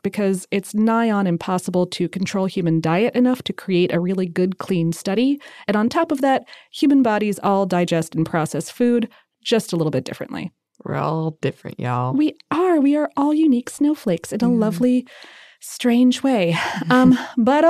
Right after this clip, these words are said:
Speaker 1: okay. Let's talk about tofu and nutrition.
Speaker 2: Let's do it.
Speaker 1: Uh-huh. As Annie said at the top of the show, tofu is relatively high in protein. It's kinda mid-range in fats and low in carbohydrates. That means that it's filling and also that it won't, uh, spike or crash your blood sugar.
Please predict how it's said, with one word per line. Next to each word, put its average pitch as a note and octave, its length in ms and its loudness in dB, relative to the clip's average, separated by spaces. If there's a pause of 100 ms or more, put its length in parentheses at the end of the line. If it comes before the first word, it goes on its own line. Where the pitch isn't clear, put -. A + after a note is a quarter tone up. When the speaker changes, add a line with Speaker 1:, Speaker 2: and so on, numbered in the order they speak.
(100)
Speaker 1:
okay. F4 460 2 (320)
Let's C4 180 -4
talk D4 240 -2
about C4+ 260 0
tofu C4+ 360 0
and C4+ 100 4
nutrition. - 540 0 (140)
Speaker 2:
Let's - 160 -6
do D3 120 2
it. - 200 -4
Speaker 1:
Uh-huh. A#3 260 0 (560)
As D4+ 180 2
Annie A#3 240 0
said G3+ 180 -4
at A3 40 -6
the - 60 -14
top F#3 180 -2
of F#3 40 -6
the F3+ 60 -4
show, F#3 200 0
tofu G#3+ 420 0
is G3+ 300 -2
relatively C4 540 0
high A#3 240 -2
in A#3 140 2
protein. B3+ 460 0 (200)
It's - 100 -20
kinda F#4+ 180 0
mid-range D4+ 540 4
in C#4 140 2
fats C#4+ 480 -4
and C4 220 2
low A#3 280 0
in A3+ 100 0
carbohydrates. G3+ 840 -4 (200)
That A#3 120 0
means A#3 200 2
that G3 80 -8
it's - 180 -12
filling G3+ 500 0
and G3+ 320 0
also G3 300 -2
that F#3+ 100 -2
it - 80 -6
won't, G3 340 -2
uh, F3 160 0
spike G3 400 -4
or F#3 80 -2
crash F3 420 -6
your F3 100 -4
blood E3 200 -2
sugar. G3+ 300 -6